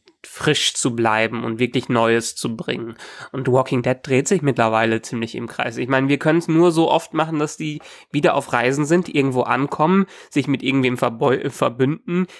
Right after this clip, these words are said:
irgendeine andere Gruppe dahin kommt, die sich selber zerfleischen, eine Zombie-Armee dahin kommt, die Zombie-Armee die vertreibt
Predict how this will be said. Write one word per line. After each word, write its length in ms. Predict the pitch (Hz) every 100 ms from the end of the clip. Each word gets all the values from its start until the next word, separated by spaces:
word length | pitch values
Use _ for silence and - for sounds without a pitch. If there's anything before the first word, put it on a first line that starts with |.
| -
irgendeine 380 | 135 127 127 113
andere 280 | 123 160 160
Gruppe 260 | 180 185
dahin 320 | 170 147 165 180
kommt, 300 | 175 175 -
die 60 |
sich 180 | 120 117
selber 300 | 123 120 156
zerfleischen, 720 | - 160 - 147 156 170 -
eine 160 | 160 120
Zombie-Armee 600 | - 143 156 127 156 165
dahin 320 | 160 151 165
kommt, 360 | 165 170 170 -
die 100 | 120
Zombie-Armee 880 | - 135 147 160 156 - 147 156 156
die 140 | 151
vertreibt 640 | - 147 - 147 160 -